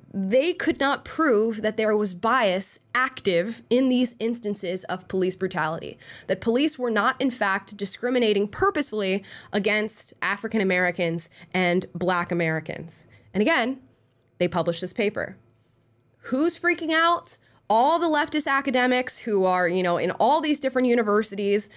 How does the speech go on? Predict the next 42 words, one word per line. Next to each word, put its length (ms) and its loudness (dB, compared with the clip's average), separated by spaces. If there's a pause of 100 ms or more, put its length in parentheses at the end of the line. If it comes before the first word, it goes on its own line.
(220)
Larry 420 2
Bobo, 640 2 (280)
Claudine 580 2
Gay, 440 2 (140)
they 140 2
hate 240 2
his 160 2
ass. 320 2
They 140 -2
don't 180 2
wanna 160 4
hear 180 4
anything 380 4
he 120 8
has 280 0
to 60 -6
say, 360 0
any 260 0
of 120 0
the 80 2
research 440 2
that's 180 -6
coming 260 2
out 160 2
of 60 -2
his 180 -2
lab. 420 0 (380)
And 360 2 (460)
then 420 2
I 120 2
feel 240 -2
like 220 0
this 140 0
plot 380 0
starts, 340 -4
right? 360 0
And 100 0
obviously, 640 0
I'm 220 -2
just 160 -2
speculating 640 -4
here. 360 -8